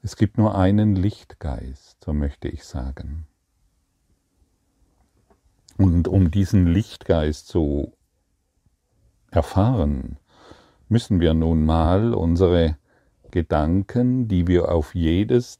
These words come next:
Ding gelegt haben, sei es eine Wand, ich sehe keine neutrale Wand, weil ich keine neutralen Bilder und weil ich keine neutralen Gedanken über eine Wand habe, genauso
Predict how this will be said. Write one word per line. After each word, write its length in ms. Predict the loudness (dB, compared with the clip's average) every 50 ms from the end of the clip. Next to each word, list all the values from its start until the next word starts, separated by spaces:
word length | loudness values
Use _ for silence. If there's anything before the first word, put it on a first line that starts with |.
| _ -6
Ding 400 | -4 -2 -2 0 -2 -2 -2 -2
gelegt 600 | -4 -4 -2 -2 -2 -2 -2 -4 -8 _ -8 -6
haben, 520 | -4 -4 -4 -4 -2 -2 -2 -2 -4 -8 _ _ -20 -20 -20 _ _ _ _
sei 360 | _ -6 -4 -2 0 2 0
es 160 | 0 -2 -2
eine 380 | -6 -4 -2 -2 -2 -4 -2 -2
Wand, 360 | -4 -2 -2 -2 -4 -4 -4
ich 140 | -6 -8 -8
sehe 320 | -10 -8 -4 -4 -4 -6
keine 480 | -6 -6 -4 -2 0 0 0 0 0 -2
neutrale 720 | -2 -2 -4 -4 -6 -8 -8 -6 -4 -4 -4 -4 -4 -4
Wand, 280 | -4 -2 -2 -4 -2 -2
weil 200 | -4 -4 -4 -6
ich 120 | -8 -10
keine 360 | -10 -10 -8 -6 -4 -2 -2
neutralen 640 | -2 -2 -4 -6 -6 -6 -6 -6 -4 -4 -4 -4 -4
Bilder 440 | -4 -4 -4 -2 -2 -2 -2 -4 -6 -8 _ _ -20 -20 _ _ _ _ _ _ _ _ _ _ _ _ -20 _ _ _ _ _ _ _ _ _
und 140 | 0 4 4
weil 160 | 4 4 4
ich 100 | -2 -4
keine 280 | -4 -2 0 0 0
neutralen 580 | 0 0 -2 -2 -4 -4 -4 -4 -2 -4 -4 -4
Gedanken 580 | -6 -4 -4 -4 -4 -4 -4 -6 -6 -4 -4 -4
über 180 | -4 -4 -6
eine 260 | -4 -2 -2 -2 -2
Wand 340 | -2 -2 -2 -2 -4 -4 -4
habe, 320 | -4 -2 -2 -2 -2 -2 -2
genauso 800 | -2 -2 -2 -2 -2 -2 -2 -2 -2 -2 0 0 0 -2 -4